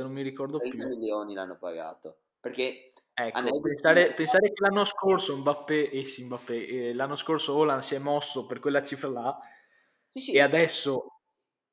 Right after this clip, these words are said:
Speaker 2: Adesso, adesso, allora, intanto aneddoto di mercato su l-, l'arrivo di Haaland al Borussia Dortmund è che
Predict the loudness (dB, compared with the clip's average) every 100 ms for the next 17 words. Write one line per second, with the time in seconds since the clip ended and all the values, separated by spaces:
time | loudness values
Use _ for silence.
0 | _ _ _ 2 6 4 4 4 4 4
1 | 0 -16 _ 2 4 4 0 -4 -4 -4
2 | -2 0 0 -2 -4 -4 -2 -2 -2 -2
3 | -2 -4 -6 -6 -4 -4 -2 -4 -6 -6
4 | -4 -4 -4 -4 0 -2 0 -2 -2 -2
5 | -4 -2 0 0 -2 -4 -4 -4 -6 -6
6 | -2 0 -2 -6 -10 -8 -8 -10 _ _
7 | _ _ -4 -2 0 0 0 -4 -12